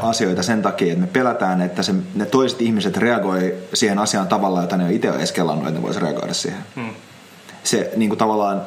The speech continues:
Speaker 1: tommosten, niinku, hypo-, hypoteettisten pelkojen miettiminen menee, niinku, niin pitkälle, että se lamaannuttaa,
Speaker 2: Hmm.
Speaker 1: niinku, lamaannuttaa, niinku, toimi-, toimi-, niinku, om-, omia toimia.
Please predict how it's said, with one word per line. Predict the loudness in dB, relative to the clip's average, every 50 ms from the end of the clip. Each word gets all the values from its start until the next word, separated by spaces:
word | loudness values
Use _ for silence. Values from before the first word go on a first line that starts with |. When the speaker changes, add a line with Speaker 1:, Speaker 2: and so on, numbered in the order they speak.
| -4 -2
Speaker 1:
tommosten, | 0 0 0 0 0 0 0
niinku, | 0 0 0 0
hypo-, | 2 0 0 2 2
hypoteettisten | 0 0 2 2 2 0 0 0 0 0 0 0 2
pelkojen | 2 2 2 2 2 0 0 2 2 0 0 0 0
miettiminen | 0 2 2 2 0 0 0 2 2 2 2 2 0 -2 -2 -2 -2
menee, | 0 2 2 0
niinku, | 0 0 0 0
niin | 2 2 2 2
pitkälle, | 0 0 0 0 0 0 0 0
että | -2 0
se | 0
lamaannuttaa, | 2 2 2 2 2 0 0 -2 -2 -2 -2 -2 -2 -2 -4 -4
Speaker 2:
Hmm. | -4
Speaker 1:
niinku, | -4 -2 -2 -2 -2 -4 -4 -6 -10 -14 -20 -20 -20 -20 -20 -20 -20 -20 -20 -20 -20 -18 -14 -6 -2
lamaannuttaa, | 0 0 2 2 0 0 -2 -2 -2 -2 -2 -2 -4 -8 -10 -8 -6
niinku, | -6 -4 -4 -2 -2 -2 -4 -4 -4 -2
toimi-, | 0 2 2 2 0 -2 -2 0
toimi-, | 0 0 0 -2 -4 -8 -14 -16 -12 -8
niinku, | -4 -2 0
om-, | 0 0 0
omia | 0 0 0 0
toimia. | 0 0 0 0 0 -2 -4